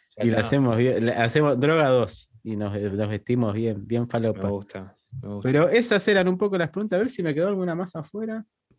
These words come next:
Speaker 1: Te hago una pregunta mientras tanto.
Speaker 2: Sí, sí.
Speaker 1: Entonces, pens-, pensando un poco, ¿no?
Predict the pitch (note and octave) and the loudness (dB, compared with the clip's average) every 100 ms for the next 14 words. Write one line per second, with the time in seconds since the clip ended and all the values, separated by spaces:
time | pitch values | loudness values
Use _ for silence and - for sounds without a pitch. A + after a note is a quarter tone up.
0 | - C#3+ D#3 C3+ A#2+ C3+ C3+ A#2+ A2 G2 | -2 2 4 4 2 2 2 2 0 -2
1 | A2+ B2+ C3+ F#2+ _ _ - - A#2+ - | -2 0 0 -2 _ _ -14 -2 -2 2
2 | A#2+ - - _ _ _ _ B2 A#2+ C#3 | 0 0 -14 _ _ _ _ -2 0 2
3 | D#3+ E3+ D#3 - - - G#2 - - - | 2 2 0 -4 -14 -8 -6 -8 -8 0
4 | A#2 A2 - A#2 A2 B2 B2+ A2 G#2+ G2 | 0 0 -2 0 2 2 2 2 0 0
5 | F#2+ F2 G2 C#3 G3 - | -4 -6 -4 -2 -4 -10